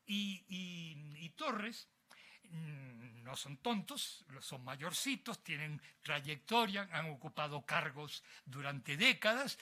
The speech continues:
o sea, saben lo que es el manejo de las relaciones de poder, que hay que citar a autores, amigos de ellos,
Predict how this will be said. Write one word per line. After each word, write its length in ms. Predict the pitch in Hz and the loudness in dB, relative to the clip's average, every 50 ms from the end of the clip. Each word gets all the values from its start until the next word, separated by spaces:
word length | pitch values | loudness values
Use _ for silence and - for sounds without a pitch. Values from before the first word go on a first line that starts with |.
| - - | -12 -10
o 20 | - | -6
sea, 160 | - - - - - | -6 -6 -6 -8 -2
saben 520 | - - - 196 196 202 175 180 165 147 | 2 6 10 10 10 10 10 6 4 4
lo 120 | 143 156 | 2 0
que 120 | 135 - 180 | 2 2 2
es 160 | 160 - - | 2 4 4
el 120 | 170 160 | 4 2
manejo 600 | 143 139 147 147 147 156 185 196 - - - 165 | 2 2 2 2 2 4 2 2 2 0 -6 -8
de 120 | 147 139 151 | -8 -8 -8
las 120 | 143 143 143 135 | -8 -10 -10 -10
relaciones 460 | 139 147 139 143 - - 190 190 190 | -8 -8 -8 -8 -6 -4 -4 -4 -2
de 100 | 165 233 | -2 -4
poder, 400 | 240 - 269 247 233 226 233 240 - - - - - - - | 2 2 4 6 6 6 4 2 -2 -8 -14 -14 -18 -14 0
que 100 | - 277 | 2 2
hay 80 | 302 302 | 2 4
que 160 | - - 285 | 4 4 4
citar 600 | - - 254 247 233 - - 262 247 254 277 - _ _ _ - - _ _ _ _ _ | 4 4 2 0 0 4 6 6 6 6 2 -4 _ _ _ -20 -20 _ _ _ _ _
a 120 | - 180 196 | 2 4 4
autores, 540 | 202 202 196 165 - - 269 247 233 220 - _ | 4 4 0 -2 0 2 4 4 4 0 -4 _
amigos 480 | - 185 185 214 330 349 339 320 220 - | 0 2 2 2 2 2 4 4 4 6
de 100 | 202 175 | 6 4
ellos, 400 | 147 123 160 220 - - - | 4 2 -2 -6 -8 -8 -10